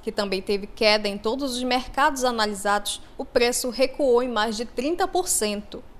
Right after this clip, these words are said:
Depois de um primeiro semestre marcado por quedas sucessivas nos preços, as frutas também tiveram seus preços reajustados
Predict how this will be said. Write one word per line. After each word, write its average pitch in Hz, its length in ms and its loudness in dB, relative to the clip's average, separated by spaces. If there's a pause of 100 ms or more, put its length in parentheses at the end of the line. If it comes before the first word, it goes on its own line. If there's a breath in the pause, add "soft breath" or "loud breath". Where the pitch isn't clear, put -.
(180)
Depois 254 440 8
de 285 80 2
um 277 60 2
primeiro 254 360 2
semestre 208 580 0
marcado 196 520 0
por - 340 -2
quedas 202 400 2
sucessivas 294 720 2
nos 247 220 -2
preços, 254 520 2 (360 soft breath)
as 208 200 2
frutas 285 540 2
também 262 380 2
tiveram 220 420 2
seus 233 240 -2
preços 214 540 -2
reajustados 233 1040 2